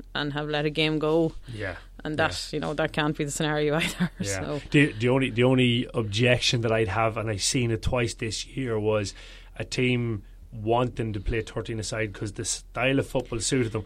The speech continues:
Speaker 2: but leaving seven or eight lads sitting on the bench, and I thought
Speaker 1: Oh.
Speaker 2: that that was a little bit silly, short-sighted by, by those clubs involved.
Speaker 1: It is, and, uh,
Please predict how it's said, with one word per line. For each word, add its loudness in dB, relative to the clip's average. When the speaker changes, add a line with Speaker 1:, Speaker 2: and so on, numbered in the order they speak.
Speaker 2:
but -4
leaving 0
seven 2
or 2
eight 2
lads 0
sitting -4
on 0
the -2
bench, 0
and 0
I 2
thought 4
Speaker 1:
Oh. -4
Speaker 2:
that -2
that 2
was 0
a 0
little 2
bit 0
silly, 2
short-sighted 8
by, 2
by 4
those -2
clubs -2
involved. -2
Speaker 1:
It 0
is, 4
and, 0
uh, 2